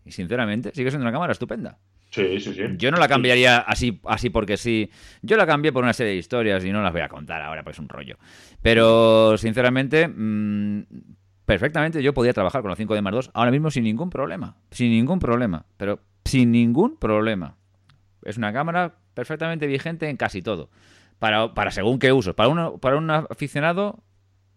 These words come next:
Speaker 1: yo creo que perfecta para todo. Y para un profesional, en según qué, en qué, en qué, en qué te desenvuelvas, te puede valer.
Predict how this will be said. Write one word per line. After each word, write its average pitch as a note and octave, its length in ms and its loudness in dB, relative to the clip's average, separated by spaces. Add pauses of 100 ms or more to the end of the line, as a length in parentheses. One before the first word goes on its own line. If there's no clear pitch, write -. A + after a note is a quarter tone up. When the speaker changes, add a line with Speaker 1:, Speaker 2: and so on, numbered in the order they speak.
(140)
Speaker 1:
yo G#2+ 140 -4
creo C#3 160 0
que A2+ 60 -6
perfecta G#2 520 -6
para F#2 180 -6
todo. F#2+ 300 -6
Y F#2 120 -8
para G2+ 180 0
un C3+ 380 -4
profesional, C#3 500 -6
en F#2 120 -8
según G2 240 -2
qué, A#2+ 440 -2
en G2+ 160 -6
qué, G2 180 -2 (120)
en C2+ 280 -18 (180)
qué, F#2 240 -6
en F2 80 -10
qué G2 140 -6
te G2 240 -2
desenvuelvas, A2 540 -4 (320)
te G2 140 -4
puede A2 180 0
valer. E2+ 280 -4